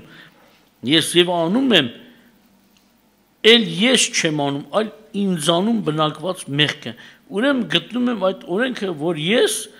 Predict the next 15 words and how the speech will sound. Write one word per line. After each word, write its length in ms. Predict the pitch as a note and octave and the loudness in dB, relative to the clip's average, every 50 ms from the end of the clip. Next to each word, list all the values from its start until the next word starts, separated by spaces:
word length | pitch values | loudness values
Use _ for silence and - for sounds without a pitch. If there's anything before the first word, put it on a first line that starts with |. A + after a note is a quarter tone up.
| - - - _ _ _ _ _ _ _ _ - | -20 -20 -20 _ _ _ _ _ _ _ _ -4
կամենում 500 | F3+ F#3+ G3 G3 G3+ G3+ G3 G3 F#3+ F3 | 0 2 2 2 2 0 0 0 0 0
եմ 100 | D#3+ D3+ | -2 -2
բարին, 520 | C3+ B2+ C3 C#3 D3 F3+ A3+ C4+ C#4 F4 D#4 - - - - - _ _ | -2 2 4 4 4 4 4 2 0 -2 -6 -12 -18 -20 -20 -20 _ _
բայց 240 | - - - - | -14 -10 -8 -8
չարը 420 | - - - - F#3 G3+ G#3+ F#3 C#3+ | -6 -4 -4 0 0 0 0 0 -4
ինձ 220 | A#2+ A2+ A2+ G#2+ A2+ | -6 -8 -10 -12 -16
մոտ 260 | A2 G#2+ G2 - - | -16 -16 -18 -18 -18
կա։ 160 | - F2 D2+ - _ - - _ _ _ _ _ _ _ _ _ _ _ _ _ _ _ _ _ _ _ _ _ - | -18 -18 -18 -18 _ -20 -20 _ _ _ _ _ _ _ _ _ _ _ _ _ _ _ _ _ _ _ _ _ -4
Ես 200 | C3 C#3+ - - | -4 -4 -4 -4
հավանում 600 | - - - D3 E3 E3+ F#3 F#3 F#3+ A3 B3 B3 | -4 2 6 6 6 8 8 6 8 6 6 4
եմ 160 | G#3+ E3+ D3+ | 4 2 2
Աստծո 340 | C#3 C3+ C3 - - - C#3 | 0 -2 -2 -4 -6 -4 -2
օրենքը 440 | B2+ B2 C3 C3 C3 B2 - - B2+ | -2 0 0 0 0 -2 -4 -4 -2
ներսի 380 | A#2 A#2+ B2+ B2+ - - - B2+ | 0 0 0 0 0 -4 -4 -4
մարդով, 440 | A#2 A#2 A#2+ B2 A#2+ - - A#3 - | -2 -2 -2 -2 -4 0 0 0 0